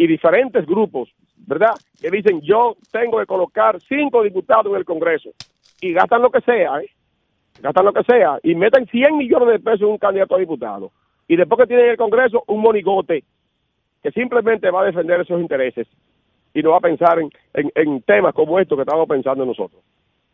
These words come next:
Por esa razón, mi llamado al presidente de la República, al presidente de la Junta, al presiden-, a los presidentes de, de las cámaras, es que unamos esfuerzos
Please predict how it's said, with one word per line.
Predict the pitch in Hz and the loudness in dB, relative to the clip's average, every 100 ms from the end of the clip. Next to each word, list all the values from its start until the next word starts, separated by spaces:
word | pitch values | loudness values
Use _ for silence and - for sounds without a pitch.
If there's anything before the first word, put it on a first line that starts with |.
| _ | _
Por | 110 | 0
esa | 170 | 2
razón, | 175 190 196 | 2 0 2
mi | 180 | 2
llamado | 156 165 202 214 214 208 _ _ _ | 2 2 2 0 -2 -4 _ _ _
al | 151 143 | -2 -2
presidente | - 151 - 139 156 202 202 | -2 -8 -6 -2 0 0 -2
de | 196 | -2
la | 170 | -2
República, | 143 127 - 165 170 170 151 | -2 -6 -2 0 0 -2 -4
al | 131 | -6
presidente | - 127 127 135 160 165 | -8 -8 -6 -4 -2 -2
de | 151 | -2
la | 123 | -2
Junta, | - 143 165 143 | -4 -4 -2 -6
al | 110 | -4
presiden-, | 131 120 123 139 - | -8 -6 -4 -4 -2
a | |
los | 127 120 | -4 -4
presidentes | - 131 - 120 151 156 156 139 127 | -6 -8 -6 -4 -4 -2 -2 -2 -2
de, | 127 - | -6 -4
de | |
las | 120 - _ | -6 -6 _
cámaras, | 139 151 151 160 151 _ _ _ _ _ _ | 0 2 0 0 -4 _ _ _ _ _ _
es | - 208 | 0 2
que | - 220 | 2 2
unamos | 208 214 233 233 | 2 2 2 0
esfuerzos | 226 180 _ 190 220 214 170 156 | 0 -2 _ 2 2 0 -4 -6